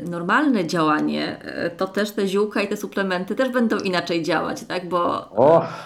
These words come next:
Speaker 2: no wtedy to
Speaker 1: tkanki
Speaker 2: one w
Speaker 1: zostaną
Speaker 2: ogóle będą mieli hi-,
Speaker 1: tak,
Speaker 2: hiperwłaściwości.
Speaker 1: zostaną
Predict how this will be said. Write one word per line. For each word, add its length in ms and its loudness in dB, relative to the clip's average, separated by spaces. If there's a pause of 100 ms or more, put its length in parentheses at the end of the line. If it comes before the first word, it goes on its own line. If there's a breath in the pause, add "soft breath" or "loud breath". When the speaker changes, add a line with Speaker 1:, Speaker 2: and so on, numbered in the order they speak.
(140 loud breath)
Speaker 2:
no 60 -10
wtedy 240 4
to 60 0
Speaker 1:
tkanki 180 4
Speaker 2:
one 80 4
w 20 2
Speaker 1:
zostaną 200 2
Speaker 2:
ogóle 120 8
będą 280 6
mieli 220 6
hi-, 300 -10
Speaker 1:
tak, 280 0
Speaker 2:
hiperwłaściwości. 920 2 (140)
Speaker 1:
zostaną 60 -14